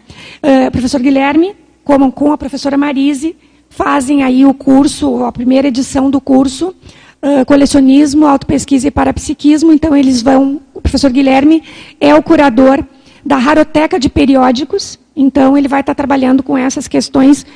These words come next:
ou com essas fontes mais específicas e tratando das experiências,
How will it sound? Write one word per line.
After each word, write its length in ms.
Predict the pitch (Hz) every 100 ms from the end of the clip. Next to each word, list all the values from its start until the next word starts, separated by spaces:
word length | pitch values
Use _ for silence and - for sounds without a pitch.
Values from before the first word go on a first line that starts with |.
| -
ou 120 | 277
com 120 | 277 294
essas 240 | 302 311
fontes 320 | - 302 294
mais 260 | 311 285 285
específicas 760 | 277 349 262 285 294 - 370
e 80 | 339
tratando 640 | - 302 - 285 285 330 - - - _
das 380 | 269 277 269 277
experiências, 920 | 277 - 285 277 285 339 - 392 -